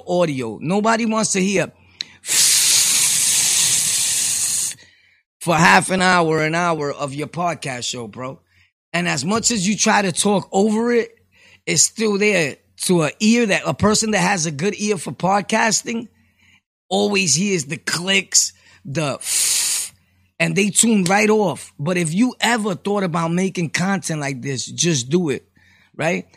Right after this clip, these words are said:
And don't let these dudes tell you and lie to you, "Oh, I'll help you start your whole channel." That's a lie. Just D M me. That's a lie. Uh, the fact is that everyone, at, no one's gonna stay with you on the phone an hour, two hours, and again tomorrow to sh-,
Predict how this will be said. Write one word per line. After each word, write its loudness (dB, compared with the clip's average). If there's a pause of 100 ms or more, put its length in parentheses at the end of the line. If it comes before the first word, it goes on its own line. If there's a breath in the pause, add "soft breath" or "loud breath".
And 0
don't 2
let 4
these 4
dudes 0
tell 0
you -2
and -2
lie 2
to 0
you, -4 (280 loud breath)
"Oh, -2
I'll 2
help 4
you 2
start 2
your 0
whole 0
channel." 0
That's 2
a 2
lie. 2 (500 loud breath)
Just -2
D 4
M 6
me. 4
That's 2
a 2
lie. 0 (560 soft breath)
Uh, -2
the 0
fact 2
is 0
that -4
everyone, 2
at, -4
no 0
one's 2
gonna -2
stay -2
with -6
you -4
on -2
the -4
phone -2 (420 loud breath)
an -16
hour, 4
two 0
hours, 0
and -4
again 0
tomorrow 4
to -4
sh-, -8